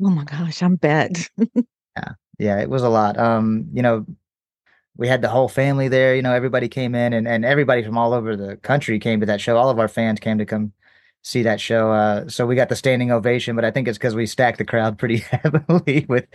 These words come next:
Speaker 2: with a lot of Texans in there for sure. <laughs>
Speaker 1: So I'm kinda curious, since I have you, like, how does that happen? Do you, like, get an email one day or a phone call and they're like, "Hey, you look at your schedule and come play the Grand Ole Opry"? How does that work?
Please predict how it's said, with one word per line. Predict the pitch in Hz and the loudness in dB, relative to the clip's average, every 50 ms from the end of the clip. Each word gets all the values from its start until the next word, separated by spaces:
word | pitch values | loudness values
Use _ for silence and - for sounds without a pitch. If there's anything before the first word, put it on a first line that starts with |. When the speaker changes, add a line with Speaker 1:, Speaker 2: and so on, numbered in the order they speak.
| - - - - - | -20 -20 -10 -4 0
Speaker 2:
with | 147 139 | 2 2
a | 131 | 4
lot | 127 131 131 127 | 4 4 4 4
of | 123 117 | 2 0
Texans | - 131 131 131 - - 120 110 107 104 | 0 0 0 0 -2 -4 -6 -4 -4 -2
in | 107 107 | -2 0
there | 107 104 104 - | 0 -2 -2 -4
for | - 107 | -6 -8
sure. | 104 - - 110 110 104 101 - _ _ _ - | -8 -8 -6 -6 -6 -8 -10 -14 _ _ _ -6
<laughs> | - - _ _ _ _ _ _ - - - _ _ _ _ _ _ _ - | -6 -6 _ _ _ _ _ _ -14 -14 -14 _ _ _ _ _ _ _ -4
Speaker 1:
So | 285 - - | -2 -2 0
I'm | 330 392 415 | -2 -2 -2
kinda | - 440 415 339 226 | -4 -2 -2 -2 -2
curious, | - - 233 233 226 202 170 170 | -2 0 0 2 2 2 0 -2
since | - 190 185 - | -2 -4 -4 -4
I | 185 170 156 _ _ _ _ - | -4 -6 -6 _ _ _ _ -10
have | 175 170 185 180 175 | -4 0 0 0 0
you, | 175 160 | 0 0
like, | 160 175 - - | 0 0 -2 -2
how | - - 311 | -2 -2 0
does | 370 427 415 - | 0 0 0 0
that | 330 254 202 208 | 2 0 0 0
happen? | 202 196 202 - 180 175 | 0 -2 -2 -2 -2 -2
Do | 170 | 0
you, | 208 247 | 0 0
like, | 302 285 220 202 | 0 0 0 0
get | 208 185 | -2 -2
an | - - | -2 -2
email | 160 190 233 240 269 262 254 | 0 0 2 2 4 2 2
one | 247 240 262 254 247 | 2 2 2 2 2
day | 247 254 254 247 | 2 2 2 2
or | 220 180 160 | 0 0 -2
a | 160 - | -4 -2
phone | - 196 220 233 233 - - _ _ _ - | -2 -2 -2 -2 -4 -8 -12 _ _ _ -2
call | 247 240 233 233 | -2 0 0 -2
and | 214 | -2
they're | 202 196 196 | -4 -6 -4
like, | 180 170 151 139 - - _ | -4 -4 -4 -4 -6 -8 _
"Hey, | 202 247 254 190 160 151 147 165 - _ _ _ - | -2 0 0 0 -2 -4 -8 -12 -16 _ _ _ -12
you | 175 175 165 147 - - - _ _ - | -8 -6 -6 -6 -6 -8 -12 _ _ -6
look | 214 254 233 _ _ _ - | -6 -6 -6 _ _ _ -2
at | - 262 - - | -2 -2 0 -2
your | 180 | -4
schedule | - - 226 247 262 240 277 269 262 | -2 0 0 0 2 2 2 2 2
and | 233 214 | 2 2
come | - 226 220 | 0 0 0
play | - 220 226 220 | 2 2 2 2
the | 208 196 | 2 0
Grand | 190 202 214 226 214 | 0 0 0 0 0
Ole | 196 185 | -2 -4
Opry"? | - 214 233 - 240 240 | -4 -4 -4 -4 -4 -4
How | 240 269 302 | -4 -4 -4
does | 392 415 - - | -6 -6 -8 -6
that | 381 226 - 180 | -6 -6 -6 -4
work? | 185 185 175 160 127 - | -2 -2 0 -2 -2 -4